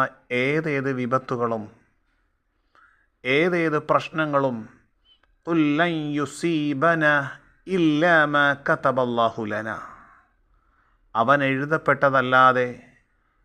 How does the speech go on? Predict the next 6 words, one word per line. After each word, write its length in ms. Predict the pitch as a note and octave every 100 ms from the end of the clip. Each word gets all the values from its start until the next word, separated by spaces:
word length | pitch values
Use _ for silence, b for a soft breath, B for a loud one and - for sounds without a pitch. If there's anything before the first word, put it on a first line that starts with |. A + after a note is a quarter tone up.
| _
എൻ്റെ 280 | B2+ D3 E3 D#3
ജീവിതത്തിൽ 600 | D#3+ E3+ F3 E3+ E3+ E3 D#3+
യാതൊന്നും 640 | D#3 D#3 E3+ E3 E3+ F3 E3+
സംഭവിക്കുകയില്ല. 960 | D#3 D#3 D#3 D3+ C#3+ C#3+ B2 A2+ G2+ G#2 G#2 - - - _ _ _ _ _ _ -
"ഹുവ 240 | E3+ D#3+
മൗലാന", 680 | C#3 C3 A#2+ A2+ B2+ D3 D3+